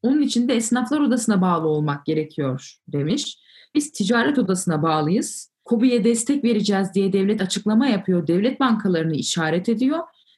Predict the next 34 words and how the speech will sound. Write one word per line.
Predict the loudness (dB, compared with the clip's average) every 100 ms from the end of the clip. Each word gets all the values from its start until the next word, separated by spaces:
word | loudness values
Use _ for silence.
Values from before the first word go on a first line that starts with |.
| -2
Ama | 2 2
devlet | 2 2 0
bankalarına | 0 0 2 0 0 0
gittiğimiz | -4 -6 -2 0 0 0
zaman, | 0 0 0 -4 -10
e, | -8 -6
hiçbir | -6 -4 -2
sonuca | 0 0 2 2
ulaşamıyoruz." | 2 0 0 2 0 -2 -6 -4
diyor. | -4 -2
Hatta | -4 -4 -4 -2
Halkbank'tan | -2 0 -2 -2 -2 -2
kendisine | 0 0 0 -2 -2 -2 -6 _ _ _
"Televizyonda | 0 2 2 2 2 2 2
duyduğunuz | 0 0 0 -2 -2
her | -2 0
şeye | 0 2
inanmayın." | 4 4 4 4 2 2
denmiş. | 0 0 0 -2 -2
Bunun | 0 2
üzerine | 2 0 -2
ticaret | -4 -2 0 0 -4 -12 _ _ _ _
odasını | 0 0 0 -2 -4 -2
aramış. | -2 0 -2 -4
Ticaret | -4 0 0 0
odası | 0 0 0 0
"Bu | 2
devlet | 2 2 0 -2
desteği, | -2 -2 0 0
bizim | 0 0 0
bu | -2
konuda | -2 0 0
bir | 0 -2
müdahalemiz | -2 0 0 0 -2 -4